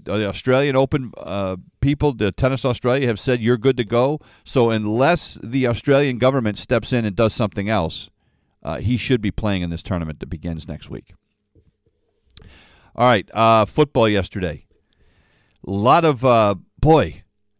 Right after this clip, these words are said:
I'll tell you what, it, one of the things that was kinda cool about this is that the drama about who was going to be in the playoffs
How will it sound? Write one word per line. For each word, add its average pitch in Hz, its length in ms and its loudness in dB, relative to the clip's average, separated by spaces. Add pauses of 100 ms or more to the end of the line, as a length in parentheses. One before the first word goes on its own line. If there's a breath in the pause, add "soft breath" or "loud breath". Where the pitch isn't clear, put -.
(100)
I'll 120 80 -6
tell 180 160 0
you 151 80 0
what, 147 280 0
it, 95 320 -10
one 120 300 0
of 185 80 -2
the 160 100 -4
things 160 260 -6
that 143 100 0
was 127 140 -4
kinda 127 240 -4
cool 214 280 -2
about 98 300 -4
this 110 220 -6
is 107 240 -8
that 113 320 -2 (920)
the 120 800 -2 (840)
drama 131 640 4 (800)
about 113 320 2
who 127 180 8
was 143 200 0
going 143 260 2
to 135 80 -4
be 123 160 0
in 151 80 -2
the 139 80 -4
playoffs 127 680 2